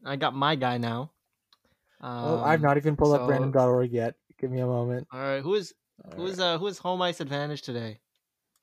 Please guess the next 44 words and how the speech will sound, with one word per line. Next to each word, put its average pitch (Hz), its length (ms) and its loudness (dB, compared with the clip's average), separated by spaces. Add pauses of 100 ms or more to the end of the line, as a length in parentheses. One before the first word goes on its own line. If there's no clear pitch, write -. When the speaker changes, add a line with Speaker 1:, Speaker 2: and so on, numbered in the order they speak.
(640)
Speaker 2:
Uh, 151 420 8
I 151 140 6
believe 190 580 0
it 165 140 2
is 165 340 2
me 165 240 2
again, 147 480 4
since 127 400 -8
you 131 400 0 (140)
kicked - 320 -10
my 139 160 0
buttocks 123 720 0 (100)
in 131 140 -6
our 120 120 -2
last 120 380 -4
match. 113 480 -8 (1400)
Speaker 1:
All 120 160 -16
right. 127 240 -10 (840)
So 127 100 -10
what 127 80 -4
does 160 100 -4
that 170 140 -2
mean 165 180 -6
again? 196 280 -6
Does 151 100 -8
that 151 120 -4
mean 160 300 -6 (240)
you 139 260 -4
guess 135 260 -2
first, 214 260 -6
Speaker 2:
That 156 200 4
Speaker 1:
or 123 420 -2
you 123 160 -4
get 127 140 -2
to 123 80 -12
choose 139 280 -4
Speaker 2:
Oh, 170 60 4
Speaker 1:
whether 170 80 4
Speaker 2:
that 180 100 4
Speaker 1:
I 180 40 -2
guess 185 80 -2
Speaker 2:
means 175 220 0
Speaker 1:
first? 117 220 -14
Speaker 2:
that, 156 220 -2